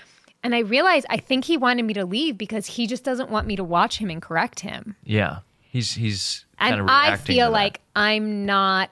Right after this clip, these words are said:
Speaker 1: allowing him sometimes to be a kid enough.
Speaker 2: Mm-hmm.
Speaker 1: But I'm just trying to protect him. It's, like, this really fucked up thing you go through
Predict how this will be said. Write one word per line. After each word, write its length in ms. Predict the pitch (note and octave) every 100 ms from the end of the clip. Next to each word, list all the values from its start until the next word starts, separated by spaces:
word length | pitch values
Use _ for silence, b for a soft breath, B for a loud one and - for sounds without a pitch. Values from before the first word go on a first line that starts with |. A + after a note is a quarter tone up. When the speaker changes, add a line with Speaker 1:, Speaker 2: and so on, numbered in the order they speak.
| -
Speaker 1:
allowing 680 | F#3 F3 F3 F3 F#3 F#3 F#3
him 760 | E3 F#3 E3+ - - - A#3+
sometimes 540 | - F#3+ F3+ - G3+ -
to 80 | F3
be 160 | E3+
a 20 |
kid 340 | E3 - G3 F#3
enough. 600 | A#3 D4 E4 F4 - -
Speaker 2:
Mm-hmm. 340 | G#2+ G#2 G#2 A#2+ - _ _ _ _ _ _ _ _ _ -
Speaker 1:
But 160 | C#4+
I'm 200 | C4+ B3+
just 360 | - C#4 C4+ -
trying 220 | A#3+ A#3
to 60 | G#3
protect 560 | - G#3+ - C4 C4+ -
him. 300 | G#3 - -
It's, 240 | F#3+ -
like, 140 | A#3 -
this 180 | B3
really 380 | G3+ G#3 C#4 A3
fucked 460 | F3 - B3 A3+ B3
up 160 | G3+
thing 240 | - B3 A3+
you 100 | F3
go 160 | F3
through 320 | F3+ F#3+ E3+